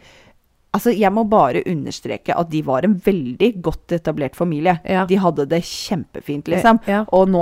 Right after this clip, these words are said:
Speaker 1: er det tjue nitten. De har straks vært gift i tretten år. De, de har et tipp topp tommel opp, liksom.
Speaker 2: Wow.
Speaker 1: Men plutselig så har, eh, hun lest en bok, blitt fiksert, det rakna, og nå blir hun borte i femtiåtte dager.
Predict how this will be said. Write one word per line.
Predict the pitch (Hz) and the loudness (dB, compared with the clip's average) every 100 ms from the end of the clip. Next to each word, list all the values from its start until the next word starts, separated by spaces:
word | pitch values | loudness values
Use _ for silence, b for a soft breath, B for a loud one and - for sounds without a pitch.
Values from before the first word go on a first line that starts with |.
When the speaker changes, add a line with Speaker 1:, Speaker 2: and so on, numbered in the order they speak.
| 175 | 4
Speaker 1:
er | |
det | 185 | 2
tjue | - 190 156 160 | 0 -6 -4 -2
nitten. | 185 - _ 208 220 | -2 -6 _ -4 -2
De | 156 139 | -2 -4
har | 151 | -6
straks | - 190 - | -2 -4 0
vært | 202 208 | -2 0
gift | 214 - | -4 -4
i | 220 | -6
tretten | - 262 220 - - 208 | -2 -2 -2 -6 -2 4
år. | 254 254 | 4 4
De, | 202 180 - - - | -2 -4 -6 -8 -6
de | 202 214 | -4 0
har | 156 160 | 2 2
et | 214 | 2
tipp | - - | -4 -4
topp | 208 - | -4 0
tommel | 190 190 | 0 0
opp, | 196 | 0
liksom. | 247 277 427 - | 0 2 0 0
Speaker 2:
Wow. | 175 156 165 175 147 | -6 -4 -2 -2 -2
Speaker 1:
Men | 220 240 240 | 2 2 2
plutselig | 240 - 254 466 - _ | -4 0 2 0 -4 _
så | - 240 | -6 -2
har, | 208 185 | 2 2
eh, | 233 233 226 226 226 | 4 2 2 0 0
hun | 208 226 | 0 0
lest | 214 214 | -2 -2
en | 240 | 0
bok, | 247 - - - | 2 0 -2 -6
blitt | 208 240 | -4 -4
fiksert, | - 262 277 320 - - | -6 0 2 2 -2 -16
det | 214 190 180 202 226 | -14 -10 -2 2 2
rakna, | 247 - - 196 392 339 | 0 -6 0 2 2 -2
og | - 214 233 233 202 - - | -2 2 2 2 -2 -6 -4
nå | 202 220 | 0 2
blir | 247 | 4
hun | 262 | 4
borte | 233 - | 2 2
i | 147 | -2
femtiåtte | 131 113 - 147 | -2 -2 -4 -2
dager. | 143 165 151 | 0 2 0